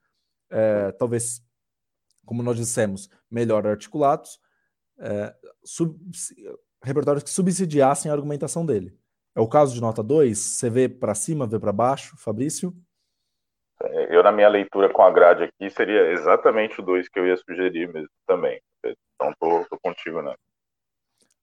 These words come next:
Speaker 1: Perfeito. Na coerência e organização argumentativa, a minha tendência é de dar entre um e meio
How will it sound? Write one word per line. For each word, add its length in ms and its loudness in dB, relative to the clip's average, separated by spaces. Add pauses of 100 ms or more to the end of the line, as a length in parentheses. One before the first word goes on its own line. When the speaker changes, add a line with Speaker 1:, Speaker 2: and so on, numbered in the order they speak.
(220)
Speaker 1:
Perfeito. 720 -6 (680)
Na 240 -2
coerência 560 2
e 40 0
organização 400 -4
argumentativa, 760 -6 (560)
a 120 2
minha 440 -2 (580)
tendência 680 -4 (540)
é 300 4
de 140 -4
dar 320 2
entre 440 -4
um 260 0
e 60 2
meio 560 -2